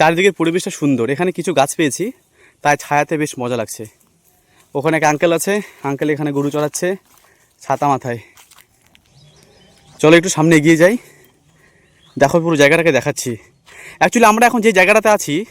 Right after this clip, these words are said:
আমাদের এদিকে পশ্চিম দিকে, এটা পশ্চিম দিক, আমাদের এই পশ্চিম দিকেও নদী আছে যেটা কিনা উত্তর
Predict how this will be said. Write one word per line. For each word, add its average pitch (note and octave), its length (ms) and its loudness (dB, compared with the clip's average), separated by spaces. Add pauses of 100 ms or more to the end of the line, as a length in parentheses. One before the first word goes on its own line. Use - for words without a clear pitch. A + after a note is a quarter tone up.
(600)
আমাদের G3+ 300 -2 (320)
এদিকে G3+ 340 -2 (240)
পশ্চিম G#3 340 -2
দিকে, A#3+ 220 -4 (580)
এটা F#3+ 180 -6
পশ্চিম G3+ 300 -2
দিক, A#2 100 -6 (180)
আমাদের F#3 220 0
এই A3 60 -4 (100)
পশ্চিম E3 300 -4
দিকেও A3+ 260 -2
নদী F3 220 -4
আছে A3+ 200 -6
যেটা F#3 180 -6
কিনা A3 160 -2 (200)
উত্তর G#3 180 -6